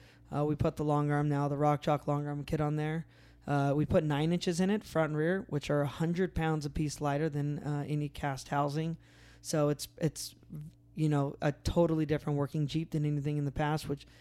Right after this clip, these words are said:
now I'm excited moving forward because I feel like we don't have boat anchors hanging us down. Like, if, for myself, we drive in Baja, we go to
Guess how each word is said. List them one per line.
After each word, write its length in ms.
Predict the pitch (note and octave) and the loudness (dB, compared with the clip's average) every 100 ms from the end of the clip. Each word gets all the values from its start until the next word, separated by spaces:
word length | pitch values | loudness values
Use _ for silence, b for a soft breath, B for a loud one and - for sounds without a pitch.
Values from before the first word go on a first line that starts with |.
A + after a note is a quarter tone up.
| b | b
now 140 | D3 E3 | 2 2
I'm 100 | D3 | 2
excited 420 | - E3 D#3 C#3+ | 0 2 2 2
moving 240 | D3 C#3 | 0 0
forward 280 | C3 D3 E3+ | 2 2 2
because 320 | D3+ D3+ C#3 | 0 -2 -2
I 40 | C#3+ | -2
feel 220 | D3+ D#3 | 0 2
like 200 | D3 C#3+ B B B B - | 2 -2 B B B B -4
we 120 | C#3 | 0
don't 180 | D3 D3 | 2 2
have 160 | D3 | 2
boat 200 | C3+ D3 | 4 4
anchors 360 | D3+ D3+ D#3 D3 | 4 2 0 0
hanging 260 | D3+ D3 C#3+ | 2 2 0
us 100 | B2 | 0
down. 360 | D3+ D3 C#3+ | 0 0 0
Like, 200 | C#3+ C#3 | -2 -2
if, 160 | C#3+ - B B B - | -6 -8 B B B -4
for 100 | D3 | 0
myself, 520 | D3+ - F3 D#3+ - - - | 4 8 8 8 0 -20 0
we 180 | D3+ | 0
drive 260 | E3 E3 D3+ | 6 6 6
in 80 | C#3+ | 6
Baja, 460 | C#3+ C#3 D3 D#3+ E3+ | 6 6 2 0 -4
we 120 | D3 C#3 | -4 0
go 120 | |
to 100 | D3 | 0